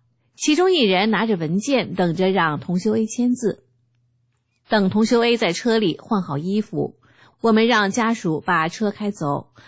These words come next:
我们则紧随其后，以防止司法所人员赶上来。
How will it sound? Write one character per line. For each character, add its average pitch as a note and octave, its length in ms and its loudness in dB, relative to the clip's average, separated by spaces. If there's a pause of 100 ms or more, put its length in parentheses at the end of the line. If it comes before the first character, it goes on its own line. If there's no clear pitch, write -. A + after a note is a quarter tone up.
(120)
我 A#3+ 140 4
们 B3+ 160 4
则 C4 220 2
紧 F#3 260 -2
随 F#3+ 220 -2
其 D#3 280 -6
后， E3+ 460 -4 (300)
以 A3 160 2
防 G#3+ 240 2
止 F#3 240 2
司 A3+ 140 -4
法 G3+ 180 -4
所 E3 160 -4
人 D#3 200 -2
员 F3+ 280 0
赶 D#3 200 -6
上 D#3+ 220 -8
来。 D3 220 -8